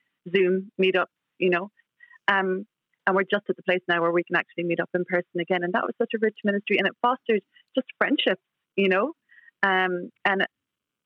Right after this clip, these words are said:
opened a door for discipleship that I think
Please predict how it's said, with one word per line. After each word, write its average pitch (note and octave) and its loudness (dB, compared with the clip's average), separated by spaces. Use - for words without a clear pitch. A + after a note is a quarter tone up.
opened A3+ 0
a A3 0
door G#3 0
for G3+ -2
discipleship G3+ -2
that G#3 2
I F#3+ 2
think G3 0